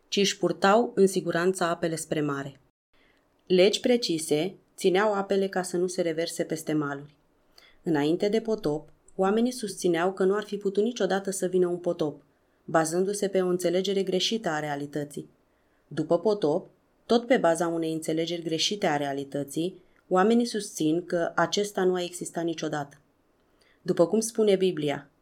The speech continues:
nu este nimic nou sub soare. În același timp, Biblia spune că oamenii vor fi la fel de sceptici cu privire la evenimentele zilelor finale,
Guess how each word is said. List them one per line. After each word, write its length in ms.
nu 160
este 260
nimic 320
nou 220
sub 200
soare. 420
În 120
același 520
timp, 300
Biblia 340
spune 340
că 320
oamenii 380
vor 160
fi 140
la 140
fel 220
de 120
sceptici 520
cu 80
privire 360
la 160
evenimentele 600
zilelor 420
finale, 560